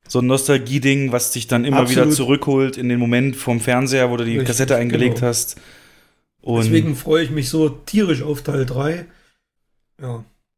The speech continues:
Speaker 2: Also es ist kein filmisches Meisterwerk. Absoluter, absoluter Fun-Film, ähm, achtzig, typischer achtziger Film, toller Humor, tolle Schauspieler und, ähm, aber es hat mich wirklich so insofern geprägt, als dass es für mich,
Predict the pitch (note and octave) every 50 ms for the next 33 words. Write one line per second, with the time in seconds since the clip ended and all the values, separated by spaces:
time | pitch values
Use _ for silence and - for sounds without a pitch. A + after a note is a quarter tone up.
0 | _ _ - C3 A#2+ C3 C#3+ - - C#3 C3 D#3+ B2 - - D#3 D#3 D3+ C3 -
1 | D#3 D#3 D#3 C#3 B2+ C#3 - A#2+ B2+ D3 F3 E3+ - F#3 D#3+ C#3+ D#3+ D#3+ D#3+ E3
2 | E3 E3 - - - - - - - - _ _ _ _ _ _ _ _ _ _
3 | - - - - - - B2+ C3 C3 B2+ C3 B2 B2 B2+ A#2+ B2 - - D3+ B2+
4 | B2 - C3+ C3+ C3 B2+ B2 B2+ - D#3 D#3+ E3 D#3+ C#3+ B2+ - D#3+ D#3 D3+ D3+
5 | D3+ D3 C#3+ C#3+ C#3 C#3 C#3+ C#3 C3 B2+ B2+ B2 B2+ B2 A#2+ B2 B2+ B2+ B2+ -
6 | - C#3 C3 B2+ - - D3+ D3 B2 - - E3 E3 D3+ C3+ D3 D3 D3+ - -
7 | - D#3 D3 C#3+ B2 - - C#3 C3+ C3+ C3+ C3+ B2+ B2+ - - - - _ _
8 | _ _ _ _ _ _ _ - - D#3+ D#3+ E3 D#3 B2 C#3 C#3 C3+ C#3 C#3 C#3+
9 | D3 D3+ D3 C#3 C3 B2+ - C3+ C#3 C#3+ - - B2+ D3 C#3 - - - D3 B2+
10 | C3 C3 B2 B2 B2 B2+ - - C3 B2 A#2 A2+ - - - B2+ A2+ A2+ A2+ A2+
11 | A2 A2 - _ _ _ _ _ _ - - C3 C3+ B2 D3 D3 - D#3 C3 B2
12 | - - - - C#3 D#3+ - G3 C3 A2+ A#2 C3+ D#3+ E3+ - - D3 C3 B2 C#3
13 | F3 F#3 - F3 D#3+ D3+ C3 C3 B2 - D3 C#3+ D#3 D#3 - - C#3 C3+ C3 B2+
14 | - - C#3 C3+ B2 C#3+ C3+ A#2+ B2+ - - - C#3+ C3 B2 C#3 G3 G3 - -
15 | -